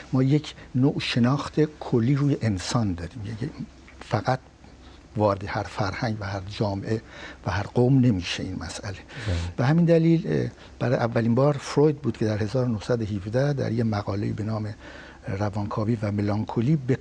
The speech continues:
Speaker 1: کار سوگواری اشاره کرد.
Speaker 2: بله.
Speaker 1: یه کار، این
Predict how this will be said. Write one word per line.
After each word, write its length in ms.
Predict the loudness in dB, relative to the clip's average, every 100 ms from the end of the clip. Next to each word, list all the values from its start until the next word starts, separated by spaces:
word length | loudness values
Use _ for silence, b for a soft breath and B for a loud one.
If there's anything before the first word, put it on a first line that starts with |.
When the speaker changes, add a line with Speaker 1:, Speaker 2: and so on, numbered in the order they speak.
| -2
Speaker 1:
کار 560 | -2 2 2 2 0
سوگواری 680 | -2 -6 -8 -8 -6 -4 -4
اشاره 360 | -6 -6 -8 -10
کرد. 200 | -6 0
Speaker 2:
بله. 120 | 2
Speaker 1:
یه 60 | 2
کار، 440 | 0 -2 -2 -4
این 240 | -4 -4